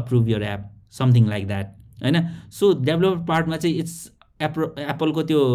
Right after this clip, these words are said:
uh, एकाधिकार I said नि, so त्यो कारणले चाहिँ it's a bit risky because सुरुमा त they didn't reject our app whatsoever, but एउटा टाइममा गएपछि, एउटा डेभलपरको एउटा,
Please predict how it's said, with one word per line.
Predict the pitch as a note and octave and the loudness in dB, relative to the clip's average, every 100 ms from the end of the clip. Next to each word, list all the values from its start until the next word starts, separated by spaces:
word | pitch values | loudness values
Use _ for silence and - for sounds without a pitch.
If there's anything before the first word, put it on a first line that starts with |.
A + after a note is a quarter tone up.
| A#2 | 0
uh, | G2+ A2 - | -2 -8 -6
एकाधिकार | B2+ C#3+ B2+ B2 C#3 C#3 B2 | -6 -4 0 0 0 -2 0
I | A#2+ | -2
said | C#3 C3+ | -2 0
नि, | C#3 C3+ - - | -2 -4 -18 -6
so | D3+ A#2+ | -6 2
त्यो | F3 | 2
कारणले | F3 D3+ D3+ D3+ D3+ D3+ | 2 -2 0 -2 -2 -2
चाहिँ | D#3+ E3 - | 0 0 0
it's | C#3 - - | -6 -8 -8
a | C3+ | -6
bit | C3 D3+ A2 | 0 -2 2
risky | A#2+ A#2+ - F3 | 0 0 -2 -4
because | C#3+ D#3+ D3+ B2 A#2 | -2 -2 -2 -2 -8
सुरुमा | - - - D3+ D3+ D3 | -14 -12 0 2 2 2
त | C3+ B2 | -2 2
they | C#3 C3+ B2+ | 2 2 0
didn't | A2+ B2 C3+ D3 B2 | 0 0 2 2 6
reject | A#2+ B2+ B2+ | 6 6 4
our | B2 A2+ A2+ | 0 0 0
app | A#2 A#2 - | 0 -2 -4
whatsoever, | - A#2+ A#2 A#2 A2 A2+ A2+ A2+ - - _ B2 | -2 0 2 0 0 0 -2 -4 -18 -20 _ -2
but | C#3 - | -2 2
एउटा | E3+ E3+ G#3 | 0 2 0
टाइममा | G#3 D3+ E3+ G3+ F#3+ | 0 -2 0 0 0
गएपछि, | D3+ C3 A#2+ D#3 | 0 0 -2 -2
एउटा | C#3+ C#3 | -2 -2
डेभलपरको | C3+ C#3 D3 C#3+ C#3+ C#3+ | 0 0 0 -2 -2 0
एउटा, | C3+ C3+ | 0 -2